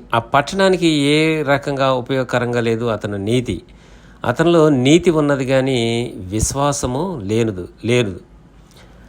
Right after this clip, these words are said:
ఒకటి. రెండవది ఏమిటంటే, అతను నీతిని బట్టి అక్కడ అక్రమైన క్రియల విషయంలో దినదినము నీతిగల తన మనసును నొప్పించుకొనుచూ వచ్చెను.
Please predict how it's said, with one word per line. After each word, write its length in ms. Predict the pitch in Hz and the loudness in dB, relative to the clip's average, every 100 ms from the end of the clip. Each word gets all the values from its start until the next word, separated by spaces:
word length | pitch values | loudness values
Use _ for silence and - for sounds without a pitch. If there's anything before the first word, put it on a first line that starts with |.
| - - | -20 -4
ఒకటి. 520 | 107 123 165 - - 120 | 0 2 2 2 -2 0
రెండవది 440 | 117 143 180 170 | 2 4 6 6
ఏమిటంటే, 680 | 165 160 160 156 139 147 - | 4 4 2 2 2 0 0
అతను 280 | 113 117 135 | -2 0 2
నీతిని 460 | 120 117 165 185 202 | 2 4 4 4 2
బట్టి 460 | 185 180 165 165 | 2 2 2 2
అక్కడ 300 | 170 117 127 | 2 -2 0
అక్రమైన 480 | 117 - 165 165 165 | 0 0 0 0 0
క్రియల 420 | 156 - 147 151 | -2 0 2 2
విషయంలో 540 | 147 139 147 139 135 123 | 0 -2 -2 0 0 0
దినదినము 880 | 101 110 147 170 156 170 165 160 160 | 0 0 2 2 2 2 2 2 0
నీతిగల 560 | 131 139 143 147 143 | 2 0 0 -2 -2
తన 240 | 139 127 120 | -2 -2 -2
మనసును 600 | 107 123 131 147 143 127 | -2 -2 -2 -4 -4 -4
నొప్పించుకొనుచూ 760 | 123 143 131 - 131 123 127 | -4 -4 -6 -6 -6 -4 -2
వచ్చెను. 520 | 117 113 98 104 101 | -2 -2 -2 -2 -2